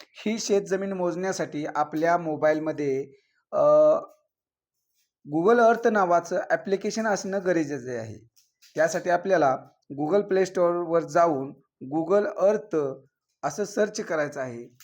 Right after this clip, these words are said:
त्यानंतर आपल्याला हे ॲप्लिकेशन दिसेल. तर हे ॲप्लिकेशन माझ्या मोबाईलमध्ये मी पहिलंच, अ, डाउनलोड करून ठेवलेलं आहे. ते आता ओपन करूयात. ओपन केल्यानंतर मंडळी, आपल्याला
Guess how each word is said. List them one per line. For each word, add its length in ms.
त्यानंतर 500
आपल्याला 520
हे 60
ॲप्लिकेशन 680
दिसेल. 400
तर 80
हे 160
ॲप्लिकेशन 520
माझ्या 300
मोबाईलमध्ये 520
मी 80
पहिलंच, 540
अ, 200
डाउनलोड 440
करून 300
ठेवलेलं 360
आहे. 220
ते 40
आता 160
ओपन 440
करूयात. 360
ओपन 300
केल्यानंतर 680
मंडळी, 260
आपल्याला 520